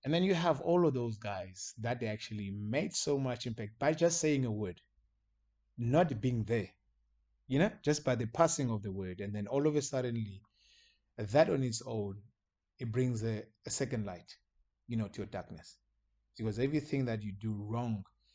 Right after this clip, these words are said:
you always quickly refresh your memory and say, five people that they looking at you and then they sees you as someone that you can carry the flag of this country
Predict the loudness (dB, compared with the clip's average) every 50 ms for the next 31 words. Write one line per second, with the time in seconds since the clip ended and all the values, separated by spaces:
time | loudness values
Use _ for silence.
0 | _ _ _ _ _ -2 -2 0 0 -2 -2 -2 -2 -4 -4 -6 -8 -10 -14 -16
1 | _ _ _ _ _ _ _ _ _ _ _ -2 -2 -2 -2 0 -2 -2 -2 -2
2 | -4 -8 -6 -6 -4 -4 -4 -6 -6 -8 -6 -8 -8 -10 -12 _ _ _ _ _
3 | _ _ _ _ _ _ _ _ -12 -10 -8 -8 -8 -8 -8 -10 -12 -16 _ _
4 | _ _ _ _ _ 2 4 4 4 2 -4 _ -8 -8 -6 -8 -10 -10 -12 -18
5 | _ _ _ _ _ _ _ _ _ _ _ _ _ _ _ _ _ -6 -4 -4
6 | -4 -2 -2 0 2 2 0 -2 -4 -8 -8 -8 -8 -8 -8 -10 -8 -6 -6 -6
7 | -4 -6 -8 -10 -10 -10 -10 -10 -8 -4 -2 -2 0 0 0 0 0 0 -2 -2
8 | -4 -4 -2 0 0 2 2 0 -2 -6 -8 -8 -6 -4 -4 -2 -4 -2 -2 -2
9 | -2 -4 -4 -8 -8 -8 -8 -10 -10 _ -12 -12 -12 -12 -10 -6 -4 -4 -4 -4
10 | -6 -10 -12 -10 -10 -10 -8 -8 -10 -12 -12 -14 -16 -16 -14 -12 -14 -14 -12 -14
11 | -16